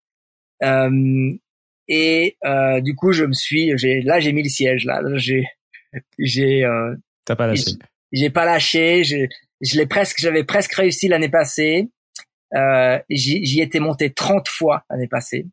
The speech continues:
Speaker 1: Alors là, là, pour le coup, c'était, c'était le siège, quoi. De, de juillet à octobre, euh, j'y allais peut-être deux fois par semaine.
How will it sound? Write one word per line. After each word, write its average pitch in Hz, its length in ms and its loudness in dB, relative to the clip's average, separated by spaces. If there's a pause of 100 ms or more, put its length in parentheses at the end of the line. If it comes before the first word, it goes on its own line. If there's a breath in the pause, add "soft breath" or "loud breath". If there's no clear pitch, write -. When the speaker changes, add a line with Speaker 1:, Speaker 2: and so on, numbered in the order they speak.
(500)
Speaker 1:
Alors 143 140 2
là, 165 80 2
là, 170 180 2
pour 160 140 -2
le 151 100 0
coup, 170 140 -2
c'était, 131 280 -4
c'était 135 260 -2
le 127 80 -4
siège, 127 380 -2
quoi. - 140 -8 (300)
De, 156 100 2
de 156 160 0
juillet 185 640 4
à 151 220 0
octobre, 151 580 0
euh, 123 280 0 (580 loud breath)
j'y 135 240 -2
allais 139 120 0
peut-être 135 200 -2
deux 143 140 0
fois 143 180 0
par 135 180 -2
semaine. 135 440 -2